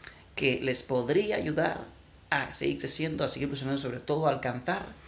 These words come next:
todo lo que ellos quieren para su vida. El siguiente hábito que la gente millonaria viene siendo son personas que realmente son disciplinadas. O sea, si ellos dicen,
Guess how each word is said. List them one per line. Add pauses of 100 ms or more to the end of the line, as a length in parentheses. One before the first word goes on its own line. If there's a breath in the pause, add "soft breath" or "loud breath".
(440 loud breath)
todo
lo
que
ellos
quieren
para
su
vida. (1120 loud breath)
El
siguiente
hábito
que
la
gente
millonaria
viene
siendo
son
personas
que
realmente (200 loud breath)
son
disciplinadas.
O
sea,
si
ellos
dicen,